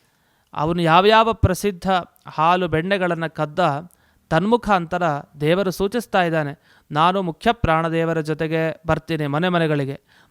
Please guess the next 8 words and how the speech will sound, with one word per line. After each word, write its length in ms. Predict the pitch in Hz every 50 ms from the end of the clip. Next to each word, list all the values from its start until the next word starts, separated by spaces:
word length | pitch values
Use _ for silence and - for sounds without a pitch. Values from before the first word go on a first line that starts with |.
| - 151
ನನಗೋಸ್ಕರ 840 | 143 147 165 202 226 220 240 233 - - - 202 185 190 190 196 196
ನೀವು 300 | 185 180 170 170 165 156
ಬೆಣ್ಣೆ 460 | 147 151 147 160 165 170 175 180 180
ಹಾಲನ್ನ 480 | 170 - 143 147 160 170 160 147 170 190
ತೆಗ್ದಿಟ್ಟಿರಿ. 680 | - - 160 156 165 196 196 185 - 165 143 143 143 _ _ _ _ _ _ _ _ _ _ _ _ _ _ -
ನೀವು 240 | 143 175 202 214 202
ಮಾಡಿದ 320 | 185 180 190 208 214 202
ಸ್ತೋತ್ರ 560 | 208 175 - - - 185 196 185 - - 202